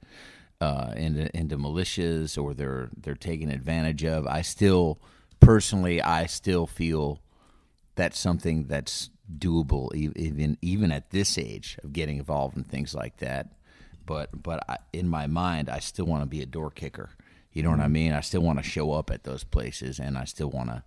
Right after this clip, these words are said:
Speaker 1: be involved physic-, physically in that world.
Speaker 2: Yeah.
Speaker 1: You know what I mean?
Speaker 2: Yeah.
Speaker 1: Um, and maybe that's how you satisfy that G I Joe element of
Speaker 2: Yeah.
Speaker 1: your, of your, of your psyche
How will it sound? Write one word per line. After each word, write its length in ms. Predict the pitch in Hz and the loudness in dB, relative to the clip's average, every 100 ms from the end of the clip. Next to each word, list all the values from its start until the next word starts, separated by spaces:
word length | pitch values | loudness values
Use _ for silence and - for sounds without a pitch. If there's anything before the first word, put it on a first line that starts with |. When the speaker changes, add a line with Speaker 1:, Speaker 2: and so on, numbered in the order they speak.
| _ _ - - | _ _ -20 -6
Speaker 1:
be 200 | 90 78 | -2 0
involved 460 | 65 64 65 60 - - - | 0 -2 -2 -2 -4 -8 -12
physic-, 520 | - 101 95 101 - | 0 2 2 -2 -6
physically 580 | - 151 135 131 120 110 | -2 0 0 -2 -2 -2
in 100 | 90 | -2
that 200 | 90 85 | -4 -4
world. 360 | 76 80 69 64 | -6 -8 -8 -12
Speaker 2:
Yeah. 260 | - 101 87 - - | -8 -6 -6 -10 -2
Speaker 1:
You 120 | 98 | 2
know 80 | 101 | 4
what 100 | 95 | 4
I 80 | |
mean? 300 | 85 87 95 | 4 2 2
Speaker 2:
Yeah. 140 | 104 80 - - - | 0 -4 -8 -18 -2
Speaker 1:
Um, 540 | 95 87 78 60 52 - - _ _ _ _ _ _ _ _ _ | 2 4 2 0 -4 -8 -18 _ _ _ _ _ _ _ _ _
and 140 | 90 90 | 2 4
maybe 260 | 90 85 85 | 4 4 4
that's 280 | 87 85 | 2 0
how 80 | 95 | 0
you 220 | 76 73 71 | 2 0 0
satisfy 720 | - 82 76 - 82 73 69 | 0 0 -2 -4 -2 0 0
that 240 | 76 69 | -2 -2
G 200 | 76 82 | 0 2
I 140 | 73 | 2
Joe 260 | 78 85 82 | 4 6 6
element 420 | 78 76 71 73 | 6 4 4 6
of 100 | - | 6
Speaker 2:
Yeah. 40 | 73 | 4
Speaker 1:
your, 180 | 71 73 | 2 0
of 120 | 80 | 0
your, 360 | 76 71 69 69 69 _ - | 2 2 0 -2 -8 _ -6
of 180 | 82 67 | -2 0
your 120 | 69 76 | 0 0
psyche 580 | - 76 - 76 64 | 0 0 0 -4 -6